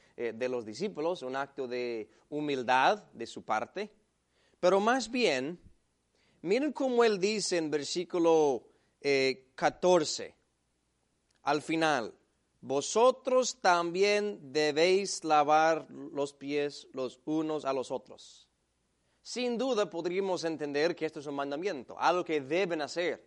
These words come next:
Tienen una obligación de hacer, una deuda unos con otros para hacer. Pero como estamos viendo que el líder pone el ejemplo, en el siguiente pasaje Jesús dice, "Porque ejemplo os he dado".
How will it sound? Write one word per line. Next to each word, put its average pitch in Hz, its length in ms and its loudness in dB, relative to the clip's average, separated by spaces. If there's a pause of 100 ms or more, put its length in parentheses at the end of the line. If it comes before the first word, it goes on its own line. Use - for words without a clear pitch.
(140)
Tienen 185 260 -4
una 180 140 -2
obligación 156 880 -4
de 147 120 -6
hacer, 135 200 -10
una 160 160 -6
deuda 160 500 -2 (420)
unos 175 260 -4
con 151 160 -6
otros 139 280 -6
para 135 200 -6
hacer. 131 360 -8 (1000)
Pero 185 200 0
como 202 200 -2
estamos 247 420 -6
viendo 175 420 0
que 196 120 -2
el 175 120 0
líder 202 440 -4
pone 220 260 -2
el 220 60 0
ejemplo, 180 800 -2 (680)
en 180 140 0
el 190 140 0
siguiente 226 500 -2
pasaje 190 640 -2
Jesús 175 460 -2
dice, 175 300 -2
"Porque 180 420 -2
ejemplo 180 440 -6
os 151 160 -8
he 165 80 -6
dado". 170 380 -12